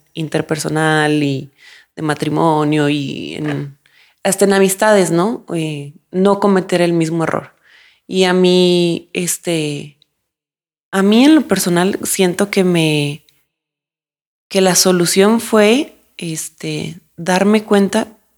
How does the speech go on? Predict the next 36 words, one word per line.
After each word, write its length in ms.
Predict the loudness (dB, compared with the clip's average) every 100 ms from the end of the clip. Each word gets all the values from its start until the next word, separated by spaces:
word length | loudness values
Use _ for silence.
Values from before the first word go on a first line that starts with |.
| _ _
que 260 | -8 -2 -2
yo 280 | 0 2 0
también 380 | 2 2 4 2
me 60 |
equivoco, 600 | -2 -6 -6 -8 -10 -14 -16 _ _ _ _ -8
o 20 |
sea, 180 | -6 -2
que 160 | -2
yo 240 | 2 2 2
también 420 | 0 2 2 0
lastimo, 600 | -2 -4 -6 -6 -6 -8
que 180 | -8 -2
yo 260 | 2 2
también, 560 | 2 2 4 4 2 -2 -12 -20 _ _
este, 1000 | -6 -4 -6 -6 -4 0 0 -2 -6 -14 _ _ _ _ _ _ _ _ _
hiero 420 | -2 2 4 4 4
los 180 | 2
sentimientos, 840 | 0 -4 -4 -2 0 -2 -2 -6 -8 -6
porque 260 | -6 0
muchas 380 | 0 2 0 2
veces 420 | 2 0 -2 -4
vivimos 500 | -2 0 2 0 -2
hasta 220 | -4 -8
como 200 | -6 -10
que, 140 | -12 -14
"No, 280 | -8 -6 -6
que 120 | -6
me 140 | -8
hizo, 280 | -10 -12 -12
no, 240 | -4 -4 -4
que 140 | -8
esto, 220 | -8 -10
no, 240 | -6 -6 -4
que 80 | -6
lo 80 |
otro". 160 | -8